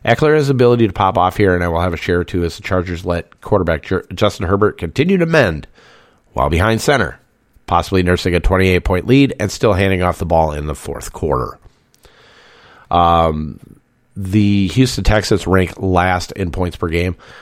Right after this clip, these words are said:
um, to the running back position, uh, twenty-seven point three on FanDuel and thirty-one point six on D K. So Eckler should <sighs> keep your fingers crossed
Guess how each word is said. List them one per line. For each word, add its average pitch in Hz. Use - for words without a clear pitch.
um, 80
to 107
the 87
running 87
back 85
position, 87
uh, 76
twenty-seven 98
point 87
three 90
on 85
FanDuel 85
and 78
thirty-one 85
point 71
six -
on 67
D 67
K. 69
So 76
Eckler 110
should 87
<sighs> -
keep 107
your 101
fingers 92
crossed 64